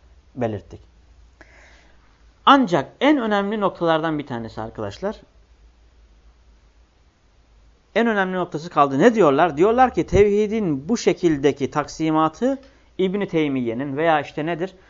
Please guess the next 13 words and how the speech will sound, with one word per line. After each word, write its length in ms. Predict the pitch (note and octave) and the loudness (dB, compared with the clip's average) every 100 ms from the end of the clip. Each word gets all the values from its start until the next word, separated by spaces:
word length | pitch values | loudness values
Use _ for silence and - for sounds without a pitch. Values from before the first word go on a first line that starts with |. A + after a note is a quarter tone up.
| _ | _
Muhammed 400 | D3+ D3+ D3 D#3+ | 0 2 2 -2
İbn 140 | C#3+ C#3+ | -4 0
Abdülvehhab'ın 720 | C3 A#2 B2 A#2 B2 G#3 G#3+ _ _ _ - | 0 0 -2 0 0 -2 -6 _ _ _ -12
bidatıdır 540 | B2+ B2+ B2 A#2 G2+ | -6 -4 -4 -8 -12
diyorlar. 340 | G2 F#2+ F#2 _ _ _ _ _ _ _ _ C3 | -12 -14 -16 _ _ _ _ _ _ _ _ 4
Ve 260 | F3 D#3+ | 4 6
bunlardan 500 | E3 F#3 G3 G3 B3 | 4 4 6 6 4
önce 260 | A3+ F#3 D#3 | 0 -2 -2
hiç 200 | B3+ - | -2 -2
kimse 520 | F3+ C#3+ D#3+ A3 B3+ _ _ _ _ _ _ _ _ - | -4 -2 -2 -2 -4 _ _ _ _ _ _ _ _ -4
bunu 200 | C#3+ F3+ | 0 2
ne 40 | |
yapmamıştır? 640 | G#3 G3+ D3 B2+ - A#3 - | 2 2 0 -4 -4 -10 -10